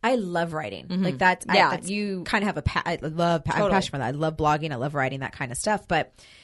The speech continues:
Speaker 1: wages can inc-, can vary. And it's one of those jobs where it, they'll pay you very little for your content. So
Speaker 2: Yeah.
Speaker 1: it's very hard to feel that your value
Speaker 2: Totally.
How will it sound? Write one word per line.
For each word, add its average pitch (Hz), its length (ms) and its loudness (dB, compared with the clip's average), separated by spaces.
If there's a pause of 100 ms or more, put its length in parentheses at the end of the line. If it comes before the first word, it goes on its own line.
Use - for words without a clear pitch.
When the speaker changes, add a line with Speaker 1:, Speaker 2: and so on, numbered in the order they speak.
(200)
Speaker 1:
wages 226 460 2
can 170 240 -8
inc-, - 320 -14
can 175 160 -6
vary. 156 360 -4
And 190 140 -6
it's 185 140 -8
one 190 100 -6
of 180 60 -6
those 170 180 -2
jobs 156 380 -6
where 147 420 -4 (140)
it, 170 140 -6
they'll 165 200 -2
pay 156 220 -10
you 135 500 -8
very 165 360 -4
little 139 340 -10
for 123 480 -12
your 151 140 -12
content. - 520 -16
So 156 140 -6
Speaker 2:
Yeah. 156 80 0
Speaker 1:
it's - 80 -4
very 190 180 -4
hard 165 260 -8
to 151 60 -14
feel 143 480 -10 (280)
that 165 200 -12
your 165 80 -10
value 143 640 -12 (100)
Speaker 2:
Totally. 131 460 -6